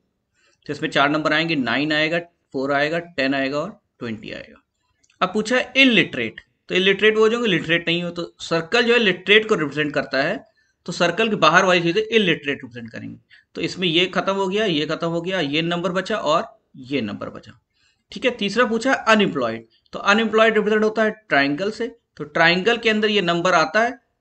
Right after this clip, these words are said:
तो ये अनएम्प्लॉयड ही कैटेगरी में आएगा। ठीक है, और ये ट्रायंगल के बाहर आता है तो ये नंबर नहीं होगा, तो इसका सही आंसर क्या होगा, टेन। तो ऑप्शन नंबर डी,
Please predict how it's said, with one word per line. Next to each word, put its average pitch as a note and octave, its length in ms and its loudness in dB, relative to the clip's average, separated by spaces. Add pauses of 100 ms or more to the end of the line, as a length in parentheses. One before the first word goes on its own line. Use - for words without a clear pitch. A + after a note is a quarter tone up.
(140)
तो F3+ 60 2
ये E3+ 100 4
अनएम्प्लॉयड E3 520 2
ही G#3+ 80 -4
कैटेगरी A3 380 -4
में A3+ 120 -4
आएगा। A3 280 -2 (300)
ठीक A#3+ 160 -6
है, B3 220 -4
और E3 120 4
ये F#3 140 4
ट्रायंगल E3+ 360 4
के D#3 100 -2
बाहर F3 220 0
आता G3 180 -2
है F3 60 2
तो E3 140 -8
ये D#3 120 -2
नंबर C#3 260 -2
नहीं C#3 140 -2
होगा, D3+ 160 -4
तो D#3+ 80 -6
इसका D#3 160 -8
सही E3+ 240 -2
आंसर E3 260 -2
क्या F3 160 -2
होगा, F#3+ 300 -2 (1300)
टेन। A2 280 -2 (240)
तो D3+ 80 -6
ऑप्शन D3 300 -2
नंबर F3+ 440 0 (1700)
डी, D3+ 560 -4